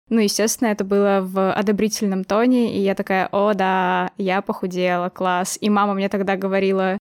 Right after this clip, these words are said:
«Блин, как же она наслаждается тем, что ей все говорят, какая она худая». И я такая: «О, да, я. Это так». У меня в целом очень долгое время не было какой-то планки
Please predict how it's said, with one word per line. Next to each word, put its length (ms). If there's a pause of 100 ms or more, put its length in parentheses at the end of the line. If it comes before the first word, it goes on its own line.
(140)
«Блин, 340
как 240
же 160
она 800
наслаждается 920
тем, 480
что 580
ей 380
все 240
говорят, 400
какая 420
она 120
худая». 520
И 140
я 160
такая: 400
«О, 180
да, 160
я. 240 (360)
Это 260
так». 400 (520)
У 60
меня 100
в 60
целом 300
очень 200
долгое 380
время 320
не 240
было 500
какой-то 520
планки 1200